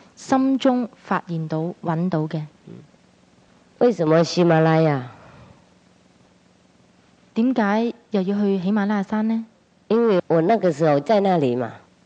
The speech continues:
Speaker 1: 即係我嗰陣時喺嗰度嘛。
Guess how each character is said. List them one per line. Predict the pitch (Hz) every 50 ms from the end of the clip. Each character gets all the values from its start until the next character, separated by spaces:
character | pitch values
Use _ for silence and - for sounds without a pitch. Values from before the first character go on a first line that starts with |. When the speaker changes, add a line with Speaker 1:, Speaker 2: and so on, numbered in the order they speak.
| _ _ _ _ _ _ _ _ _ _ _
Speaker 1:
即 | - 262
係 | 240 226
我 | 190 170 175 180 196 - - _ _ _ _ - _
嗰 | - 214 240
陣 | 220 -
時 | 175
喺 | 160 175 185
嗰 | 190 190
度 | 190 185 170 170
嘛。 | 185 190 185 185